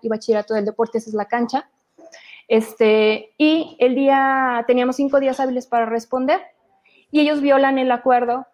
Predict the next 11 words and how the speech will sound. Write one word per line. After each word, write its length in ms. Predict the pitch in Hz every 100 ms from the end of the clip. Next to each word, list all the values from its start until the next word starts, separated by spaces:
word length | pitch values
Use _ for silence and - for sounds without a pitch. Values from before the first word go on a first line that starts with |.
| _ _ - -
llegan 400 | 247 233 247 254 233
el 160 | 220
día 200 | 226 220
cinco 380 | 220 262 254 254
de 140 | 233
ju-, 240 | - 262 233
de 160 | 240 233
agosto, 560 | 226 277 277 240 - - - _ _ _ _ _ _
cinco 300 | 254 240 240
de 80 |
agosto, 500 | 220 226 240 254 254